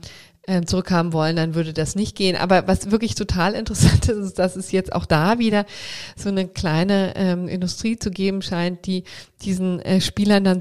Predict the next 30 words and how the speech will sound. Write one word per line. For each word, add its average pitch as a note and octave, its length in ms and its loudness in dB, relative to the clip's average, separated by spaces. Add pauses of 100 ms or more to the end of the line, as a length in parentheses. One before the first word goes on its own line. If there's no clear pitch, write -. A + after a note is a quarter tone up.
(120)
beiseite E3+ 720 2
springt. - 720 -2
Es - 180 -4
gibt G3+ 220 -6
im F#3 100 -4
Internet F#3+ 540 -4
zum F3+ 120 -8
Beispiel E3+ 440 -2
Glück F3 560 0
zurück, F3 640 -6 (120)
äh, - 60 -12
eine G3+ 460 -8
Internetseite, G3+ 880 -6
wo, F#3 240 -4 (420)
äh, F3+ 160 -6
dann E3+ 240 0
auch E3+ 140 -8
ein F3+ 200 -6
Kundenberater, G3 1040 -4
<laughs> - 560 2
fand G#3 140 -2
ich - 140 -8
auch - 100 -10 (560)
so - 160 -12
hübsch, G3+ 380 -6
wie F3+ 80 -2
sich E3+ 200 -4
das F3+ 220 -2
dann, E3 320 -4
ähm, E3+ 320 -4